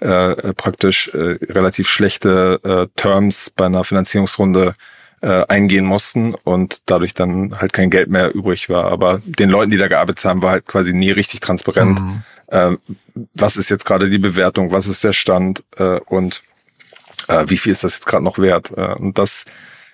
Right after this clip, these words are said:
Speaker 1: glaub ich, gehört zu so einer Professionalisierung der Szene auch dazu, dass, äh, j-,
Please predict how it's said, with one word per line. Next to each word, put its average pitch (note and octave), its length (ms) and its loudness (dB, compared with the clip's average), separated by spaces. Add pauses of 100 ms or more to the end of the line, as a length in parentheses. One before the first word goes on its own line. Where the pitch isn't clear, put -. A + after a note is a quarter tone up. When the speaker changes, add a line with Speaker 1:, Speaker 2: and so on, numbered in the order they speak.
Speaker 1:
glaub F#2+ 220 4
ich, - 220 -2 (500)
gehört G2 460 0
zu G#2+ 120 -4
so F#2+ 100 0
einer F#2+ 140 2
Professionalisierung G2+ 1300 0
der G2 120 2
Szene G#2 320 0
auch - 160 0
dazu, A2+ 380 0
dass, G2 420 -2
äh, G2 220 -2 (200)
j-, G2 260 -12